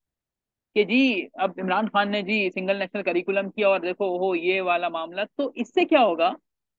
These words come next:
ये और ये, ये हो जाएंगे down position पे चले जाएंगे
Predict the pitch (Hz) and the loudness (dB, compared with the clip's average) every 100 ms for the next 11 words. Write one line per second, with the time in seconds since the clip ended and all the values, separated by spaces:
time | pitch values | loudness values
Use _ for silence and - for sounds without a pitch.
0 | _ _ _ - 226 294 311 - _ _ | _ _ _ -2 2 2 0 -8 _ _
1 | 214 233 220 190 190 165 - _ _ _ | 2 4 4 2 2 2 -6 _ _ _
2 | _ _ _ _ _ _ _ - 233 277 | _ _ _ _ _ _ _ -4 2 2
3 | 233 208 208 220 254 226 175 170 220 254 | 2 0 -2 -2 -2 -2 -2 -4 -4 -6
4 | 254 240 269 254 262 254 247 240 233 254 | -6 -6 -4 -4 -4 -4 -4 -4 -6 -8